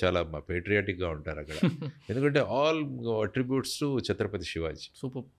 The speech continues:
Speaker 1: ఆయన మ-, the way he ruled. ఆయన చట్టాలు కానీ, ఆయన చేసిన పద్ధతులు కానీ
Speaker 2: మ్మ్.
Speaker 1: చాలా చక్కగా ఉంటాయి.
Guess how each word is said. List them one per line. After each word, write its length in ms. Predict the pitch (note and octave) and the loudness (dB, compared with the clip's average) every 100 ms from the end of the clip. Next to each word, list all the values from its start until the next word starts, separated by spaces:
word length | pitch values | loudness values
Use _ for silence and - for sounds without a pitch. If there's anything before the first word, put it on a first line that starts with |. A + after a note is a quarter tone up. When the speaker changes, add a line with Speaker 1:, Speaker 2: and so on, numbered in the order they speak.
| D#2+ C#2+ | -12 -8
Speaker 1:
ఆయన 240 | D#2+ F2 | -6 -6
మ-, 520 | D#2+ D2 D2 D2 C#2+ | -8 -10 -12 -14 -10
the 120 | D2 D#2+ | -6 0
way 160 | G2+ F2 | 2 2
he 120 | E2 | 4
ruled. 340 | F#2 D#2+ - - _ _ _ _ _ _ | 4 2 -2 -20 _ _ _ _ _ _
ఆయన 380 | D2+ D#2 D2+ D2 - - - | -2 -2 -2 -6 -8 -12 -4
చట్టాలు 300 | D#2 - F2+ | -2 2 2
కానీ, 340 | D#2+ D#2+ D#2 E2 | 2 -2 -2 -2
ఆయన 480 | D#2+ D#2+ D#2 D2+ D2 - D2+ D2 F2 | -2 -2 -4 -6 -10 -14 -16 -6 -2
చేసిన 240 | E2 F2 | 0 -2
పద్ధతులు 500 | D#2+ D#2+ F2+ F2+ E2 | -4 -2 0 0 -2
కానీ 240 | D#2 D2 | -4 -2
Speaker 2:
మ్మ్. 300 | C#3 C3 B2 | 2 4 4
Speaker 1:
చాలా 160 | A#2 B2+ B2 G#2+ F#2 - | 0 -2 -2 -2 -4 -6
చక్కగా 260 | E2+ G#2+ G2 | -6 -2 0
ఉంటాయి. 240 | D2+ - | -2 -8